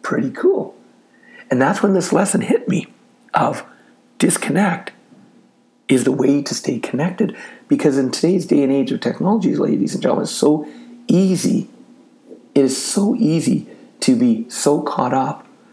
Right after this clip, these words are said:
be at, be at a, a, a table out, maybe at a restaurant with friends,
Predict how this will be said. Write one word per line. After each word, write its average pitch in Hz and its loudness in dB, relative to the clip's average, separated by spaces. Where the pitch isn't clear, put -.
be - 2
at, - -2
be 139 4
at 131 2
a, 117 -2
a, 113 -2
a 151 -2
table 143 0
out, 131 -2
maybe 120 4
at 117 2
a 117 0
restaurant 120 0
with - -6
friends, 123 -2